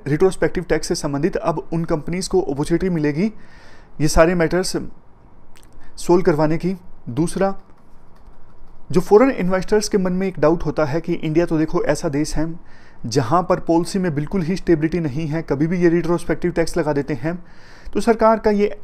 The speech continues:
बढ़िया फैसला है उन फॉरेन इन्वेस्टर्स को विश्वास दिलाने के लिए कि देखो नहीं, ऐसा नहीं है कि पहले गलती हुई थी, अब हमने उस गलती को सुधार लिया है।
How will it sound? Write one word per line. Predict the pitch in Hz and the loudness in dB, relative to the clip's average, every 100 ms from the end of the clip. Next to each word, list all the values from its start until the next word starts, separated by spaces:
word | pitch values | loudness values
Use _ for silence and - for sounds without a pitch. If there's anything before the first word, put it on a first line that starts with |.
| - | -4
बढ़िया | 131 135 220 | 0 6 6
फैसला | 214 180 185 175 | 6 0 2 2
है | 147 247 - - - - - - - - - - - | 0 -4 -6 -10 -14 -18 -20 -20 -20 -20 -16 -8 2
उन | 240 240 | 4 4
फॉरेन | 185 180 214 | 4 4 2
इन्वेस्टर्स | 165 170 170 202 196 | 0 2 2 2 2
को | 202 | 2
विश्वास | 160 - 160 165 156 | 0 2 2 4 4
दिलाने | 151 147 160 | 4 4 0
के | 151 | 0
लिए | 139 185 | 2 2
कि | 185 | 2
देखो | 208 - | 0 0
नहीं, | 160 147 | -2 -2
ऐसा | 147 131 156 | 0 -2 -2
नहीं | 139 139 | -2 -2
है | 160 | -4
कि | 175 | -4
पहले | 139 135 | -2 0
गलती | 135 131 143 | 2 0 0
हुई | 123 123 | -2 -4
थी, | - 202 | -2 -4
अब | - 160 156 - - - - | 0 0 0 -10 -14 -12 -2
हमने | 143 147 180 | 0 0 -2
उस | 165 165 - | -4 -6 -2
गलती | 131 131 156 | -2 0 -2
को | 202 233 - | -2 -4 -2
सुधार | 160 127 135 147 | -2 0 -2 -2
लिया | 113 104 | -2 -4
है। | 101 107 | -6 -8